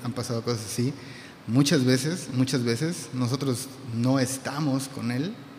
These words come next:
pero Él sí está con nosotros. Él sí está con nosotros. O sea,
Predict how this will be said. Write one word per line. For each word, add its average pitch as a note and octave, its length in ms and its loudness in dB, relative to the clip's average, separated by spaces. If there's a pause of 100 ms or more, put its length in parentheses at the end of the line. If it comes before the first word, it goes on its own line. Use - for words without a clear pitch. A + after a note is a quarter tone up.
pero A#2 180 -2
Él A#2 120 0
sí C#3 280 -2
está B2 240 -4
con A#2 200 -8
nosotros. - 380 -12 (1200)
Él B2+ 140 0
sí D#3+ 240 0
está C#3+ 200 0
con B2+ 140 -4
nosotros. C3 400 -2 (440)
O - 40 -10
sea, B2+ 420 0